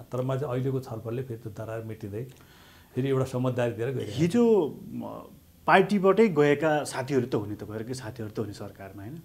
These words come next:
Speaker 2: मन्त्रीहरू भए, प्रधानमन्त्री पनि त तपाईँहरू मध्येकै एकजना मानिस हो नि त,
Speaker 1: हजुर।
Speaker 2: तपाईँहरूले नै जिताएर पठाएको एकजना मानिस हो, मन्त्रीहरू पनि तपाईँहरूकै साथी बिचको एकजना साथी हो नि त।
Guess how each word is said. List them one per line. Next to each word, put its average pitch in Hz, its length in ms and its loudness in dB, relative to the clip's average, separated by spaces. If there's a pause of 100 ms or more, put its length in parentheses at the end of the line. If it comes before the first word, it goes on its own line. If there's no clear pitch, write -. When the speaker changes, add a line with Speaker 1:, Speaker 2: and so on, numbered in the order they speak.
(240)
Speaker 2:
मन्त्रीहरू 120 420 0
भए, 101 280 -10 (460)
प्रधानमन्त्री 143 480 6
पनि 147 140 0
त 147 100 -4
तपाईँहरू 143 320 4
मध्येकै 135 520 4
एकजना 139 360 6
मानिस 117 300 -2
हो 107 80 -6
नि 123 100 -6
त, 113 80 -10
Speaker 1:
हजुर। - 600 -16
Speaker 2:
तपाईँहरूले 127 400 6
नै 156 80 0
जिताएर 123 320 4
पठाएको 110 440 -6 (600)
एकजना 131 280 4
मानिस 107 300 0
हो, 110 80 -6 (420)
मन्त्रीहरू 170 480 8
पनि 175 160 2
तपाईँहरूकै 143 520 4 (520)
साथी 139 280 0
बिचको 131 360 2
एकजना 147 400 2
साथी 113 320 -6
हो 110 80 -2
नि 127 120 -6
त। 113 40 -10